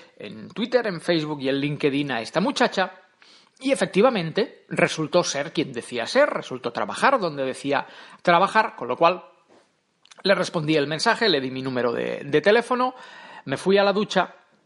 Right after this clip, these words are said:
y al salir de la ducha esta chica me llamó, muy simpática, muy amable. Debo decir que las productoras de Madrid, y esto no quiero que suene, eh, clasista ni separatista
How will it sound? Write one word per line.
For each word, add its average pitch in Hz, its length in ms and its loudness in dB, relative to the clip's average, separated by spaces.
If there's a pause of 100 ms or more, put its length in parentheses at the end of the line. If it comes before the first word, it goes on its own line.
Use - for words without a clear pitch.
(140)
y 254 160 2
al 240 140 6
salir 208 320 -2
de 196 80 4
la 185 100 4
ducha 170 440 -2
esta 147 220 -6
chica - 220 -6
me 120 120 -8
llamó, 269 300 4 (560)
muy - 180 -10
simpática, 185 560 0
muy 175 160 -2
amable. 185 460 2 (140)
Debo 285 240 4
decir 190 520 -4 (680)
que 190 140 4
las 180 200 -2
productoras 175 680 0
de 226 120 2
Madrid, 165 500 0 (440)
y 220 100 -10
esto 226 240 -4
no 170 180 -6
quiero 185 220 -4
que 147 100 -10
suene, 175 460 -4 (180)
eh, 120 500 -10 (440)
clasista 156 960 -2
ni 123 580 -14
separatista 151 1120 -2